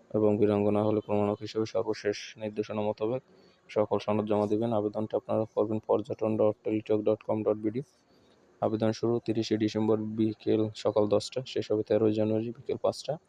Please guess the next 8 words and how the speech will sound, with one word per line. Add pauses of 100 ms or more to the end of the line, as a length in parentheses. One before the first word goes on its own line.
(720)
আবেদন
ফি
সর্বোচ্চ
দুশো
টাকা, (560)
সকল
পদের
জন্য